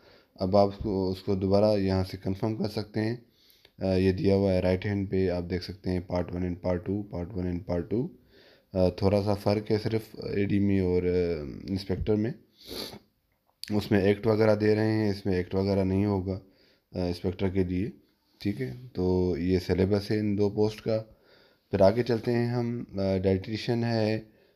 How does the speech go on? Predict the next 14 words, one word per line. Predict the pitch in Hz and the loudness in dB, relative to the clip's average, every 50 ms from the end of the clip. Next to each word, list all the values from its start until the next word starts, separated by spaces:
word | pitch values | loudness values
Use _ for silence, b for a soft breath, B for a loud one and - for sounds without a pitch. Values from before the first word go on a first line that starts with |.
| b b - | b b -4
अ, | 92 | -2
एक्सपेरिमेंटल | 92 92 90 90 90 92 - - - 113 110 110 107 104 104 110 104 | 0 2 2 2 2 0 -2 -2 -2 0 0 0 0 0 0 0 0
ऑफिसर, | 98 95 98 117 110 - - 113 107 107 107 - - _ b b b b b b b - | 0 0 0 -2 -2 -2 0 -2 -2 -2 -2 -6 -14 _ b b b b b b b -2
फिर | - 98 92 | 0 0 2
उसके | 95 95 92 - - 92 | 2 0 -2 -2 -4 0
बाद, | 87 92 90 90 | 2 4 2 2
अ, | 90 - 95 92 92 90 | 2 0 0 0 0 0
प्रोजेक्ट | 92 92 90 92 95 95 95 95 - 95 | 0 2 2 4 4 4 2 0 -2 0
मैनेजर, | 92 92 98 104 104 113 110 110 107 - - | 2 2 2 2 2 2 2 2 0 -2 -2
इनके | 92 95 98 98 - 101 92 | -2 -4 -2 -2 -2 -2 -2
जो | 95 92 | 0 -2
हैं | 92 92 92 92 92 90 | -2 0 0 -2 -2 -2
वो | 87 90 87 87 87 85 | -4 -4 -4 -4 -4 -6
सिलेबस | - - - 113 87 92 87 92 98 98 - - - | -6 -6 -4 -2 -2 0 0 0 -2 -4 -4 -10 -16